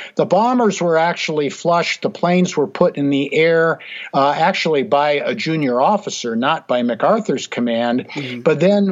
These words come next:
Speaker 1: when, uh, nothing happened in terms of a direct attack on, on Clark Field, the, uh, the planes had to re-, re-, uh, had to land and, and refuel.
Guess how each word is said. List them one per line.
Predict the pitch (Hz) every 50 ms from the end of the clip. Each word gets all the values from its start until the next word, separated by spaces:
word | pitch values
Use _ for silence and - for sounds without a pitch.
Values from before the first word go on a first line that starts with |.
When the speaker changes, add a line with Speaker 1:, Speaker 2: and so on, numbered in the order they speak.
| 175 -
Speaker 1:
when, | 156 170 175 170 170 165 165 165 160 - - 156
uh, | 151 147 143 143 - -
nothing | 151 165 196 185 - 196 175 131
happened | - - 180 214 233 208 156 127 104 101 107 - - -
in | 151 143 139 139
terms | - - - 160 156 151 147 139 - - 156
of | - 139 135 135 135 131 127 117 113
a | 123 127
direct | 117 127 127 131 147 156 151 - - 135
attack | - - - 156 170 170 - - -
on, | - 123 127 127 117 - -
on | 143 131 131 131
Clark | - - 139 131 123 -
Field, | - - - 214 233 214 160 127 123 113 - - - - - - - - - - - - _
the, | - 160 156 156 156 151 143
uh, | 139 143 147
the | 151 143 139
planes | - - 175 175 180 180 165 -
had | - 151 147
to | 143 135
re-, | 131 147 147 139 135 139 - - -
re-, | 139 - 143 139 143 143 135 127 123 135 - -
uh, | 131 127 113
had | 107 - 151
to | 143 131
land | 123 135 143 151 156 160 160 160 143 147
and, | 135 135 135 131 135 139 143 123
and | 131 127 127 123
refuel. | 127 120 98 - - - 226 240 196 147 131 135 113 -